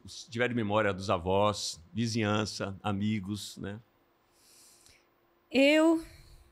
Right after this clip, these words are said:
Speaker 2: é... Meu Deus.
Speaker 1: <laughs>
Speaker 2: Eu vi poucos meus avós, né? Acho que as minhas lembranças maiores, minha mãe é de Ubaitaba e minha avó é de Nazaré das Farinhas.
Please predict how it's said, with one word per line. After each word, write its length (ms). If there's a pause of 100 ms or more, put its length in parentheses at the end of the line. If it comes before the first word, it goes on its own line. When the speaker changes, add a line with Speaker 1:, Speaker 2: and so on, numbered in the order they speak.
(380)
Speaker 2:
é... 840 (720)
Meu 260
Deus. 480 (180)
Speaker 1:
<laughs> 1000
Speaker 2:
Eu 160
vi 160
poucos 460
meus 240
avós, 760 (160)
né? 300 (800)
Acho 140
que 80
as 100
minhas 280
lembranças 840
maiores, 800 (400)
minha 160
mãe 320
é 60
de 240
Ubaitaba 880 (1120)
e 1000
minha 300
avó 240
é 120
de 100
Nazaré 440
das 200
Farinhas. 920